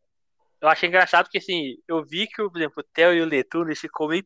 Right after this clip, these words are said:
puto. Da voz deles, dá pra ter visto o gol que eles, que eles pegou.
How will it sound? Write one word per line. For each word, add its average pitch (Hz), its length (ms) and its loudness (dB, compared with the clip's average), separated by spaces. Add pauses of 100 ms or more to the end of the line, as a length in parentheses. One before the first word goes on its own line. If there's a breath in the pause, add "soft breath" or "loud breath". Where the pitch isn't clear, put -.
puto. 170 360 -4
Da 147 200 4
voz 156 420 2
deles, 151 220 -4
dá 165 140 4
pra 190 200 2
ter 196 200 2
visto 147 400 -10
o 156 140 -4
gol 143 200 0
que 147 120 -6
eles, 139 100 -6 (200)
que - 80 -8
eles - 160 -14
pegou. 131 460 -6